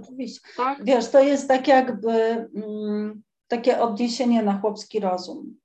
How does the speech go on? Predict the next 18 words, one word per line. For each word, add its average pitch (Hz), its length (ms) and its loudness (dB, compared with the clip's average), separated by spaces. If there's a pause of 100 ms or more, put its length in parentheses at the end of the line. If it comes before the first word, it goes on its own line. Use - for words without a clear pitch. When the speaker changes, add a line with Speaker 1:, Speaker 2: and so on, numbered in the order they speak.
(400)
Speaker 1:
Gdyby 226 280 0
powstała 247 640 2
norma 233 420 2
pod 226 240 -10
tytułem 233 440 -2
„Wszystkie 247 340 -4
fryzjerki 226 640 -4
muszą 214 360 -6
mieć 208 220 -10
ostre 202 400 -6
nożyczki”. 185 720 -10 (880)
Speaker 2:
Mhm. 202 180 -6
Speaker 1:
Nie 226 120 2
mogą, 247 520 4 (180)
nie 262 160 2
można 269 600 0
ciąć 277 760 -4
włosów 294 520 -6